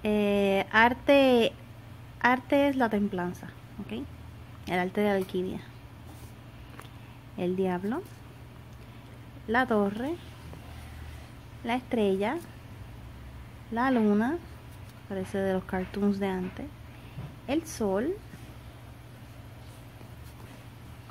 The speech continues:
Eh,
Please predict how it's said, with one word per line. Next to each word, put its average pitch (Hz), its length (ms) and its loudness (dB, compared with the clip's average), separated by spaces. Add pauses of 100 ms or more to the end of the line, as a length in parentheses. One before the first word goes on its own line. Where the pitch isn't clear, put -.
(1700)
Eh, 202 600 6